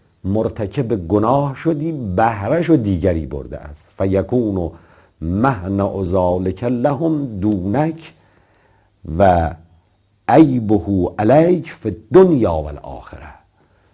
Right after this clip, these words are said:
در حقیقت حظ و بهره و رفاه و تنعمش مال افرادی است که در حاشیهٔ قدرت قرار دارن و تو که اصل صاحب قدرتی، جز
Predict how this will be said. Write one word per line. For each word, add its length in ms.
در 140
حقیقت 600
حظ 460
و 60
بهره 680
و 40
رفاه 840
و 200
تنعمش 920
مال 540
افرادی 540
است 140
که 80
در 160
حاشیهٔ 720
قدرت 440
قرار 300
دارن 300
و 80
تو 220
که 200
اصل 380
صاحب 560
قدرتی، 680
جز 280